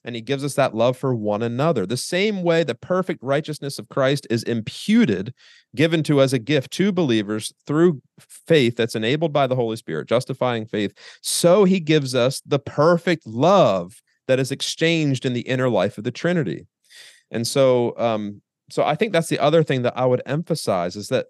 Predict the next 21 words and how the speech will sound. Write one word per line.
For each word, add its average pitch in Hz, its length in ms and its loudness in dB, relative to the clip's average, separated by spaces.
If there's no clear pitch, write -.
when 135 200 -4
we 202 140 -2
become 156 380 -4
Christians, 110 580 -4
God 226 260 -2
doesn't 147 300 -2
give 110 160 -2
us 107 140 -2
some 101 320 -4
imperfect, 110 680 -4
faulty, 117 720 -2
crooked, 113 600 0
waxing 120 640 -2
and 101 120 -4
waning 107 340 -2
love. 101 340 0
He 113 100 -6
gives 117 260 -4
us 135 200 -2
his 175 480 0
love 90 360 -2